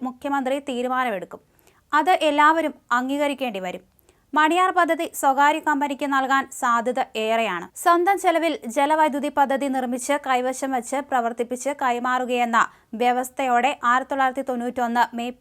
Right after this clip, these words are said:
പതിനെട്ടിന് ഒപ്പിട്ട കരാറിന്റെ അടിസ്ഥാനത്തിൽ മണിയാർ പദ്ധതി പൂർണ്ണമായി കെ എസ് ഇ ബിക്ക് കൈമാറണമെന്നാവശ്യപ്പെട്ട് കാർബോറാണ്ടം യൂണിവേഴ്സൽ കമ്പനിക്ക് കെ എസ് ഇ ബി നവംബർ പന്ത്രണ്ടിന് കത്തു നൽകിയിരുന്നു.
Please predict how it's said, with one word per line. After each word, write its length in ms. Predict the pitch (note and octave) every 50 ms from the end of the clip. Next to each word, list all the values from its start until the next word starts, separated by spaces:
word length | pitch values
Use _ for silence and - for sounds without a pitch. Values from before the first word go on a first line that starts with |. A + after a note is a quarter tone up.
| _ -
പതിനെട്ടിന് 500 | A#3 A3+ A3+ A#3 B3+ B3+ B3 A#3+ B3 A#3+ A3 A#3+
ഒപ്പിട്ട 260 | A#3+ A#3+ B3 A#3 A#3 B3 B3+ B3
കരാറിന്റെ 480 | C4 A#3+ A#3 A3+ A3+ A3+ A3+ A3+ A3+ B3+ B3+ -
അടിസ്ഥാനത്തിൽ 640 | A#3+ A3+ A3+ A#3 A#3 - C4 B3 B3 A3+ - G#3+ F3+ - - _ _ _ _ _ -
മണിയാർ 420 | B3+ C#4+ D4 D4+ D#4+ E4+ E4+ F4 F4+
പദ്ധതി 320 | E4+ D#4 C#4+ C4+ C4 C#4 C4 - -
പൂർണ്ണമായി 560 | C#4 C4+ C#4 D4+ C#4+ D#4+ D#4 D#4 D4+ D4+ D4+ D4 -
കെ 80 | C4+ C4 C4
എസ് 120 | C4 C4 C4+
ഇ 60 | C4 A#3+
ബിക്ക് 200 | B3+ B3+ C4+ C4 C4+ C4+ -
കൈമാറണമെന്നാവശ്യപ്പെട്ട് 1400 | B3+ B3 B3 B3+ C4 C4+ C4+ C4+ C4 C4 C4 C4 B3+ B3+ A#3 A3+ A#3 A#3 B3 - C4+ - C4+ A#3+ - A#3 F#3 - - _ _ _ _ _ _ _ -
കാർബോറാണ്ടം 680 | C#4 C4+ C4+ C4+ B3+ D4 D4 D4 D4+ D4+ C#4+ D4 C#4+ -
യൂണിവേഴ്സൽ 560 | B3+ B3+ C4+ C4+ C4+ C#4+ C#4+ C#4+ C#4+ D#4 D4 D4 D4
കമ്പനിക്ക് 460 | C#4+ C4+ B3+ C4+ B3 B3+ B3+ C4 B3 - - _ -
കെ 100 | B3+ B3 B3+
എസ് 120 | B3+ C#4 C4+
ഇ 20 |
ബി 140 | B3 A3+ C4+ B3 B3+
നവംബർ 300 | B3 B3 B3 A#3 C#4 C#4+ C#4 -
പന്ത്രണ്ടിന് 560 | B3+ A#3+ A#3+ A#3+ A#3 B3+ B3 A3+ A3+ F#3 - - - -
കത്തു 260 | B3 A#3+ A#3+ A#3+ C#4 B3+ B3
നൽകിയിരുന്നു. 500 | G3+ F#3+ F#3 F#3 F3+ F3+ F3+ F3+ F#3